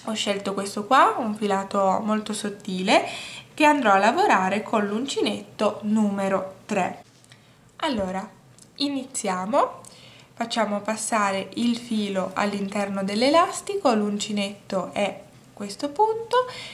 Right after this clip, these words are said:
e facciamo subito una maglia bassissima per fermare il filo sull'elastico. A questo punto andiamo sotto l'elastico, prendiamo il filo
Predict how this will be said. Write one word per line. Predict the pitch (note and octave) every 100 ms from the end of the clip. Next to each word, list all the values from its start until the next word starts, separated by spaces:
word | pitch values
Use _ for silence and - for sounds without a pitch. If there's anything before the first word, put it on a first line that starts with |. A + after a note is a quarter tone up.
| -
e | D#4+
facciamo | D#4+ D#4+ - G3 G3 G#3
subito | - E4+ F#4+ G4 F4+ -
una | A#3+ A#3+ A#3+
maglia | A#3+ G#3 F#3+ F#3+
bassissima | - G#3 G#3 - D4+ - - F4+ E4+ - -
per | G3 G3+ - - -
fermare | C#4 A#3+ G#3 F#3+ F#3+ G#3 G#3+ - - - - -
il | B3+ B3
filo | A#3+ G3+ F#3+ F#3+ G3 -
sull'elastico. | - G#3 F#3+ F3+ - - - - -
A |
questo | - A#3+ A#3+ B3
punto | A3+ G3+ G#3
andiamo | G3 G3+ F#3+ F#3+
sotto | G#3 - C4+ C#4 - G3+
l'elastico, | F#3+ G3 B3+ F4 - - G#4 A#4 A4+ - - -
prendiamo | - A#3 A#3 A3 G3+ G3
il | G#3
filo | - C4+ E4+ G#4+